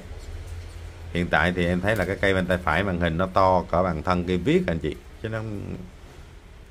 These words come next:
đó, như vậy thì anh chị dễ so sánh hơn. Dòng mini, siêu mini.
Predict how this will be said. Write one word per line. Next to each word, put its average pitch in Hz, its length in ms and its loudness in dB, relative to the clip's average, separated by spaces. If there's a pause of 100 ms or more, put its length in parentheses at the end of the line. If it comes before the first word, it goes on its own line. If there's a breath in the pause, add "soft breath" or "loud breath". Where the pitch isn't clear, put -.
đó, 92 240 0
như 92 160 0
vậy 80 220 4
thì 92 60 -2
anh 80 100 -2
chị 78 180 -2
dễ 78 220 0
so 92 180 0
sánh 98 240 -2
hơn. 95 200 4 (1600)
Dòng 78 380 -4
mini, 90 340 0
siêu 101 260 -4
mini. 95 300 0